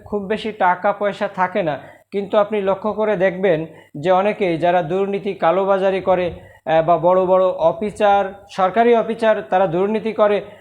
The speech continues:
তো অনেকেই কিন্তু তাদের সমালোচনা করে। অর্থাৎ কেউ একজন, তারা যদি হেঁটে যান, দুর্নীতিপরায়ণ কোনো কর্মকর্তা, তো আশপাশের মানুষ কিন্তু বলা বলি করে যে লোকটা খুবই ঘুষখোর, খুবই দুর্নীতিবাজ।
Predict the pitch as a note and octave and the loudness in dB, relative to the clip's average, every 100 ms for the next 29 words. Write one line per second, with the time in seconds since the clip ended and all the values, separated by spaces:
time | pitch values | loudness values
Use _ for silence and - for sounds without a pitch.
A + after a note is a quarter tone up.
0 | _ F#3+ F#3+ G3+ A3 A3 A3 G3+ - G#3+ | _ 0 0 0 -2 -4 -4 -8 -4 -2
1 | G3+ G3+ F#3+ G#3 - G#3 A#3 - G3+ D3 | -2 0 0 0 -2 0 0 0 -2 -2
2 | D3 A3+ A3+ G3+ - G3+ G3+ F#3 G#3 F#3 | 0 0 0 -6 -2 0 0 -2 -6 0
3 | F#3 G3 G3+ G3 F#3+ G3 G#3+ F3+ D#3 F3 | 0 2 -2 -4 -4 -2 0 0 0 -4
4 | F3+ F#3+ F#3+ F#3 F#3 F#3+ F#3+ G3 F#3+ F3+ | -4 -4 -2 0 0 0 -2 -2 -2 -2
5 | G#3 G#3 - C3 - - - _ F#3 F#3 | -2 -2 -2 -4 -6 -20 -20 _ 0 0
6 | - - - E3 F3+ G#3+ A3+ G3+ F#3+ F#3+ | -2 -16 -2 -2 -2 -4 -4 -2 -2 -4
7 | A3 G3+ F3 F3 F#3 F3+ F#3+ F3 D#3 D3+ | -8 -4 0 2 2 0 -2 -2 0 -2
8 | A#2+ - _ C#3+ E3 D#3 E3 E3 D#3+ - | -6 -16 _ -8 -4 -2 -4 -2 -4 -4
9 | E3+ F#3 E3 B2+ A2+ B2+ D3+ G3+ - D3 | -4 -2 -4 -6 -12 -10 -8 -8 -4 -6
10 | B2 E3+ F3+ D3+ F3 F#3+ E3+ D#3 B2 F#2 | -4 -4 -4 -4 -4 -4 -4 -2 -4 -6